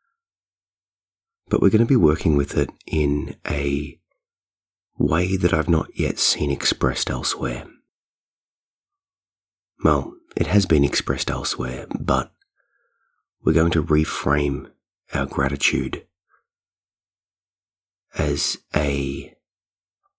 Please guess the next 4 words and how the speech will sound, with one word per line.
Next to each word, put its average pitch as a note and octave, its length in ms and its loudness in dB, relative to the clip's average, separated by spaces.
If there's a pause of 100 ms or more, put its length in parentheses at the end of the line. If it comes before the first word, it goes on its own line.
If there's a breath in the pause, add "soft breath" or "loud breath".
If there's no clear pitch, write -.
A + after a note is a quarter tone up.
(760)
future-based, - 960 -2 (960)
anti-anxiety, C#2+ 1160 -2 (600)
anti-worry C#2+ 760 0 (340)
practice. - 600 -6